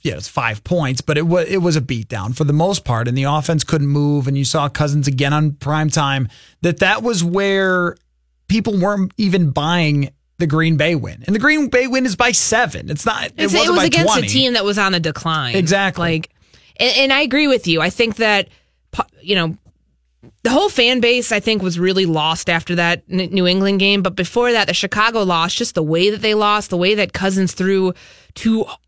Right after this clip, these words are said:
Speaker 2: awful interceptions and Dalvin Cook's strip sack and Khalil Mack being left one-on-one with Riley Reif, and just,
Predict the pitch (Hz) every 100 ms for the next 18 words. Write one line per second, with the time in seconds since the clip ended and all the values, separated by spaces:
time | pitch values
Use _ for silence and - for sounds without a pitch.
0 | _ 233 226 202 175 151 175 160 156 165
1 | 156 165 160 165 165 190 202 196 - 202
2 | - - - 220 - 190 160 160 160 180
3 | 202 202 196 208 - 185 190 185 - 160
4 | 170 196 196 190 190 190 190 185 190 196
5 | 214 196 180 180 208